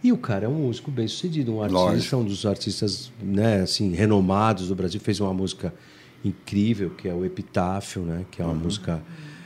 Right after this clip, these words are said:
Speaker 1: é, sei lá, que fala muito, né, pras pessoas. E aí eu tive a ideia, falei, "Pô, vou levar pros caras um insight."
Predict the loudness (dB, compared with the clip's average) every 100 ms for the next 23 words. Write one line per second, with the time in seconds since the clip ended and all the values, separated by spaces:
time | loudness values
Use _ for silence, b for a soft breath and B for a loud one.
0 | B B -8 -6 -6 -8 -12 -12 -4 0
1 | 0 -2 -4 0 4 6 8 10 10 8
2 | 4 2 2 -2 -6 -4 -4 -4 -4 -4
3 | -6 -12 B B B B B B B 4
4 | 8 8 6 4 2 2 2 0 0 0
5 | 2 4 4 2 0 -2 -2 0 4 4
6 | 2 0 -6 -12 B B B B 2 8
7 | 8 8 6 2 2 -2 -6 -12